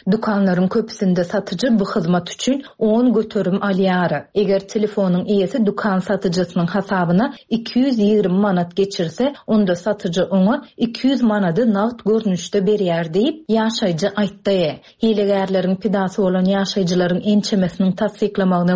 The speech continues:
görä, Türkmenistanyň öýjükli aragatnaşyk ulgamynda monopoliýa eýe bolan T M S L söwda nişanly Altyn Asyryň resmiýleri pul serişdelerini ýzyna gaýtaryp bolmaýandygyny aýdýarlar. Olar bu hilegärlige garşy hiç hili çäre hem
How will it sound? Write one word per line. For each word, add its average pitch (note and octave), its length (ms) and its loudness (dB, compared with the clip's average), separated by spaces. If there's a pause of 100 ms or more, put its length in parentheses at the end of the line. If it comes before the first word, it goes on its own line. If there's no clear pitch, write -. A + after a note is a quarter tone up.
görä, G3+ 220 2 (320)
Türkmenistanyň G3 760 0 (100)
öýjükli F#3 420 0
aragatnaşyk F#3 760 -2
ulgamynda F#3 520 2 (120)
monopoliýa G3+ 720 0
eýe G3 240 2
bolan F#3 320 0 (200)
T A#3+ 120 0
M G#3 180 2
S - 180 -4
L A#3+ 120 2 (120)
söwda F#3+ 440 0
nişanly F3+ 460 0 (120)
Altyn F#3+ 320 0
Asyryň F3 360 0
resmiýleri G3 680 0 (260)
pul B3+ 140 0
serişdelerini G3 880 0 (140)
ýzyna F#3+ 280 0 (100)
gaýtaryp G3+ 500 -2
bolmaýandygyny G3 800 2
aýdýarlar. F#3 640 2 (340)
Olar F#3 340 0
bu A3 60 2
hilegärlige F3+ 840 0
garşy F3 380 0 (300)
hiç A3+ 320 2
hili B3+ 260 0
çäre F#3+ 460 0
hem A3 120 2